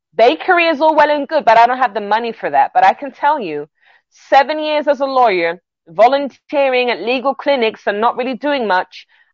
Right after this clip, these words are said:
I want to work as a lawyer. Not once a month or once a week.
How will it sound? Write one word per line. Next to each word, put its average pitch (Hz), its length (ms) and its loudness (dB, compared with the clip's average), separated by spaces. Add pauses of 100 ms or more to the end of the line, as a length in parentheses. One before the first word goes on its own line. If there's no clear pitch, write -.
(140)
I 254 520 0
want 220 540 0
to 254 80 -10
work 214 500 0 (280)
as 190 380 0
a 190 80 -6
lawyer. 156 480 -2 (180)
Not 277 280 2 (120)
once 240 440 0
a 262 60 0
month 214 360 -2
or 214 100 2
once 233 320 -2
a 262 60 -2
week. 240 260 -4